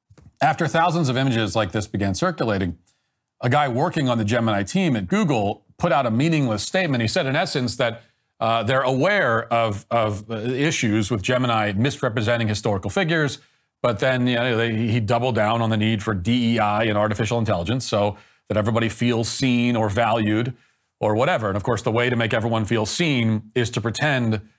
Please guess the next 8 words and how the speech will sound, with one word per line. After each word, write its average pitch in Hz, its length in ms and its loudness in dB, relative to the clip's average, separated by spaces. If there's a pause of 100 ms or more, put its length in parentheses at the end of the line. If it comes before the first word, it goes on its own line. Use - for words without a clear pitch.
(140)
that 117 420 0
an 123 80 0
entire 120 400 0
race 120 260 0
of 113 100 -4
people 110 520 -2 (180)
don't 123 180 2
exist. 107 520 -4